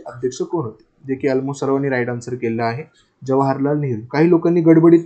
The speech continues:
नेहरू, नेहरू बघून हे टिक केलं, पण लक्षात घ्यायचं right answer काय, जवाहरलाल नेहरू, ना की मोतीलाल नेहरू. तर ह्या काही गोष्टी आहेत ज्या, अ, तुम्हाला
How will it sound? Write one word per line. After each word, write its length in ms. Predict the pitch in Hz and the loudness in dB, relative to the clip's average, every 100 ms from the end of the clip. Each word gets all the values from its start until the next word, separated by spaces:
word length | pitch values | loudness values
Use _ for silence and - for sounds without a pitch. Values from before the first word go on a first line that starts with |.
| 151 | 0
नेहरू, 380 | 147 160 175 | 4 4 4
नेहरू 240 | 160 160 165 | 4 4 6
बघून 260 | 165 175 220 _ _ | 4 2 -2 _ _
हे 60 | 160 | -4
टिक 220 | 160 139 120 | -2 -4 -6
केलं, 160 | 107 110 _ _ _ | -8 -10 _ _ _
पण 120 | 165 165 | 2 4
लक्षात 220 | 160 139 | 4 0
घ्यायचं 220 | 120 127 | -2 0
right 200 | 143 143 | 0 0
answer 220 | 143 143 | -2 -4
काय, 260 | 143 139 - | -4 -4 -4
जवाहरलाल 640 | 135 131 127 127 143 147 | -2 0 -2 -2 -4 -2
नेहरू, 260 | 151 123 110 | -2 -4 -4
ना 160 | 123 | -8
की 220 | 131 151 | -8 -10
मोतीलाल 400 | 143 127 127 147 220 _ _ _ - | -10 -10 -10 -10 -12 _ _ _ -10
नेहरू. 260 | 123 110 104 | -6 -4 -6
तर 340 | - _ - | -14 _ -4
ह्या 120 | 160 | -2
काही 220 | 185 196 190 | 0 2 4
गोष्टी 360 | 185 185 185 | 2 2 2
आहेत 120 | 170 | 2
ज्या, 200 | 147 165 175 | 4 4 4
अ, 340 | - 135 127 123 | 0 -6 -4 -4
तुम्हाला 280 | 139 139 | -4 0